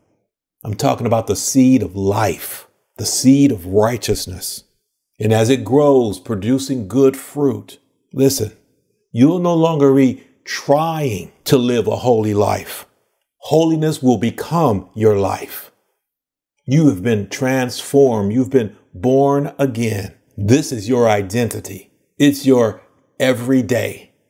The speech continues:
You don't find yourselves restraining from doing evil because you're afraid.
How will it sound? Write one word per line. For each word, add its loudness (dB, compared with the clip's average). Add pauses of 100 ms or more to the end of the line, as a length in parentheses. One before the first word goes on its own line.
(340)
You 2
don't 4
find 0
yourselves 0 (240)
restraining 0
from 0
doing 2
evil -2
because -6
you're 2
afraid. -4